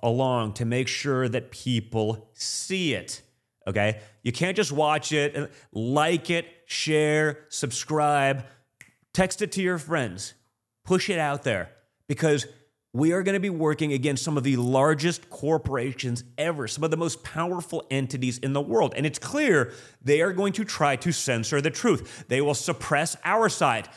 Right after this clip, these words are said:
They will artificially boost the other side. If the other side says insane stuff like they do every day, they will make sure you never see that. And if there's something ever even remotely wrong with anyone on our side,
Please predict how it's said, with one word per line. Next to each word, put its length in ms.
They 80
will 240
artificially 760
boost 440
the 80
other 220
side. 380
If 180
the 160
other 220
side 280
says 280
insane 460
stuff 260
like 180
they 140
do 240
every 260
day, 160
they 160
will 140
make 160
sure 160
you 180
never 260
see 300
that. 340
And 120
if 200
there's 200
something 400
ever 300
even 280
remotely 460
wrong 240
with 180
anyone 400
on 80
our 120
side, 220